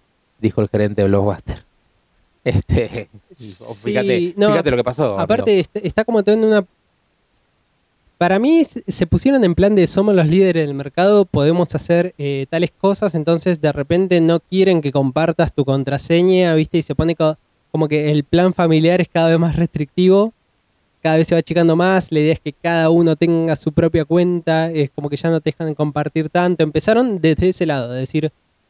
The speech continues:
Speaker 2: "Mirá, la plata no nos alcanza, entonces necesitamos que vayan por ahí". Después empezaron, eh, empezaron a aumentar, o sea, son la plataforma más cara, pero por
Speaker 1: Sí.
Speaker 2: escándalo.
Speaker 1: Sí, tiene un catálogo
Speaker 2: Eh,
Speaker 1: bastante,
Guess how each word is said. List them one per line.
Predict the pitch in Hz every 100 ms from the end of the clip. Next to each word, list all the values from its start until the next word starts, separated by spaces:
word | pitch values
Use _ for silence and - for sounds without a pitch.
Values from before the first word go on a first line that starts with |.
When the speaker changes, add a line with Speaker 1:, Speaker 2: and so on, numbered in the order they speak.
| _ _ _
Speaker 2:
"Mirá, | 139 135 131 117 _ _ _ _ _ _ _ _
la | 131
plata | 151 165 160
no | 165
nos | 170
alcanza, | 151 147 185 170 143 165 196 220 -
entonces | 143 135 139 160 151 - - _ _ _
necesitamos | 135 127 139 147 160 156
que | 143
vayan | 147 156 151
por | 156
ahí". | 175 202 220 226 208
Después | 151 - 170
empezaron, | 170 151 170 170 170
eh, | 147
empezaron | 135 151 190
a | 160
aumentar, | 139 139 151 160
o |
sea, | -
son | 151 190
la | 170
plataforma | 139 131 131 160 156
más | 143 135
cara, | 160 165 170 - -
pero | 127
por | 135 143
Speaker 1:
Sí. |
Speaker 2:
escándalo. | 113 190 190 139 135 151 _ _ _
Speaker 1:
Sí, | - 110
tiene | 139
un | 143
catálogo | 123 156 160 117 92 - -
Speaker 2:
Eh, | 135 127 127 127 _ -
Speaker 1:
bastante, | 98 _ 131 113 101 95 92 92 95 _ 80